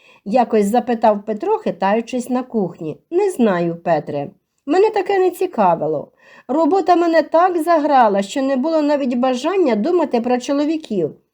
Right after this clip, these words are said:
якось аж надто спокійно відповіла Параня. "Та ну, плетеш дурниці, як небіжка ногами", емоційно випалив Петро. "А що, тобі тут ніяка не приглянулася, поки мене не було?"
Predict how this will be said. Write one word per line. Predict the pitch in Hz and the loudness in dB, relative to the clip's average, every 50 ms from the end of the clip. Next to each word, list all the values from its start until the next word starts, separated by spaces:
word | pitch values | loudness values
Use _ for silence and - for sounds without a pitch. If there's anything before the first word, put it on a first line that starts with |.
| _ _ _ | _ _ _
якось | 233 262 247 247 254 247 247 - | 0 0 2 2 0 0 0 0
аж | - 247 247 233 | 2 2 2 2
надто | 262 262 247 240 233 240 _ 226 220 | 0 0 0 0 -2 -2 _ -4 -4
спокійно | 220 - _ 220 208 196 202 - 339 403 415 370 254 196 160 - - _ _ _ _ _ - | -4 -6 _ -6 -6 -6 -4 0 2 4 4 4 2 0 -2 -4 -8 _ _ _ _ _ -4
відповіла | 214 208 208 208 220 208 214 220 226 294 359 | -4 -4 0 0 0 2 2 2 2 2 0
Параня. | 349 - 285 247 220 185 165 160 160 147 - - _ _ _ | 0 -2 0 0 2 0 0 -2 -4 -6 -10 -12 _ _ _
"Та | - - 370 339 302 269 247 | 4 4 6 6 6 4 2
ну, | 226 208 190 185 175 160 151 147 143 - - _ _ | 0 0 -2 -2 -4 -6 -6 -8 -10 -12 -18 _ _
плетеш | - 453 494 440 427 415 370 320 269 240 233 | 0 2 2 2 2 4 4 4 4 4 2
дурниці, | 220 208 254 240 247 240 226 214 196 185 170 156 135 110 - - - 165 160 156 - - _ _ _ _ _ | 2 2 2 4 4 2 2 2 0 0 -2 -4 -6 -8 -12 -14 -14 -14 -12 -14 -14 -16 _ _ _ _ _
як | - 427 415 415 415 - | 2 4 4 4 4 4
небіжка | 381 370 370 370 370 370 370 359 349 311 - - - 349 | 4 4 4 6 6 4 4 4 0 0 -2 -2 0 0
ногами", | 339 339 339 320 262 262 240 233 220 208 196 190 190 190 185 196 202 - _ _ _ _ _ | 2 2 2 2 2 2 2 2 2 2 2 0 -2 -2 -4 -4 -8 -10 _ _ _ _ _
емоційно | 269 254 247 240 240 233 220 226 - - - 392 440 466 466 415 320 277 233 190 180 - - _ _ _ _ _ | -2 0 2 4 4 2 2 -2 -6 -4 0 2 2 4 4 2 2 2 0 0 -4 -8 -16 _ _ _ _ _
випалив | 214 208 233 277 311 - 277 247 226 220 214 220 - | 0 2 2 2 2 2 2 2 4 2 0 -2 -4
Петро. | 220 208 - 202 190 180 170 165 - - _ _ _ _ _ _ _ _ _ - | -6 -6 -4 -4 -2 -2 -2 -2 -6 -12 _ _ _ _ _ _ _ _ _ -2
"А | 214 214 226 | 0 0 0
що, | 220 - - - - 285 262 226 180 147 - - - _ _ _ _ _ _ _ | -2 -8 -14 -12 -2 0 2 2 2 0 -4 -8 -18 _ _ _ _ _ _ _
тобі | - 240 220 208 262 262 | 0 2 2 2 0 -2
тут | 254 - 262 240 254 - | -2 -2 -4 -4 -2 0
ніяка | 262 262 254 240 320 440 480 - 466 415 | 0 2 2 2 2 0 0 -2 0 2
не | 381 381 359 | 2 2 2
приглянулася, | - - 294 285 254 285 285 294 285 277 262 247 240 233 220 - 247 233 | 0 2 2 2 4 4 4 4 4 4 2 4 4 2 2 2 0 0
поки | 226 262 233 220 277 277 | 0 0 -2 2 2 2
мене | 285 320 339 311 262 240 226 | 2 2 2 2 2 2 2
не | 220 226 226 | 2 2 0
було?" | 226 254 269 254 226 208 175 156 202 | 0 0 2 2 4 4 2 0 -2